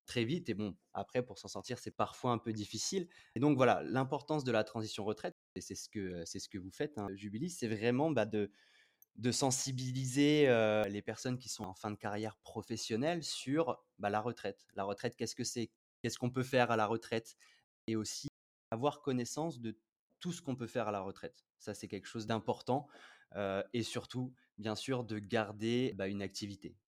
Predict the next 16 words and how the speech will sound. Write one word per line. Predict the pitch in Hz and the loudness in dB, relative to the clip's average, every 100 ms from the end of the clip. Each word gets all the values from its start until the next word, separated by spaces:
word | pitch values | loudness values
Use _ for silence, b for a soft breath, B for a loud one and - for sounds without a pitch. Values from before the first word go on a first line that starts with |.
| _ | _
Quelle | 120 110 | -2 0
qu'elle | - 104 | 0 -2
soit, | - 110 110 120 | -2 0 0 0
c'est | 98 | -6
quelque | 95 85 | -8 -8
chose | 110 101 | -6 -6
de, | 92 87 | -6 -6
de | 90 | -8
très | 87 - 101 | -8 -4 -2
important | 101 107 - 123 120 - | -2 -2 -2 0 2 2
pour | 101 | 2
lutter | 113 - 120 | 2 2 0
contre, | 117 107 - 110 | 0 -4 -2 2
heu, | 101 98 98 98 | 4 4 2 -2
contre | 113 104 113 | -4 -4 -2
l'isolement. | 107 113 117 123 139 147 | -2 2 4 4 4 0